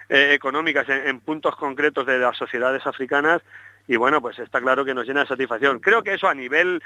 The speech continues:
nacional sería una de las grandes soluciones para evitar los movimientos migratorios, eh, de la pobreza, ¿no? Que sería de que los países ricos,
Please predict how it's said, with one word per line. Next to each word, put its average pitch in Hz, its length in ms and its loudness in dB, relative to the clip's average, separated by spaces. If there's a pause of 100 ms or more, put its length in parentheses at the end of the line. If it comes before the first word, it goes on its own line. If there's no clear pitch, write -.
(280)
nacional 156 480 0
sería 143 260 0
una 160 180 2
de 151 60 4
las 135 120 4
grandes 139 260 -6
soluciones 127 440 -10
para 117 300 -2
evitar 113 340 0
los 135 140 2
movimientos 117 480 -2
migratorios, 127 640 2 (340)
eh, 135 320 4
de 123 120 8
la 120 100 4
pobreza, 123 420 -4
¿no? 139 120 -6
Que 143 120 -4
sería 127 320 0
de 143 140 0
que 127 140 0
los 120 160 -4
países 131 640 0
ricos, 160 540 -2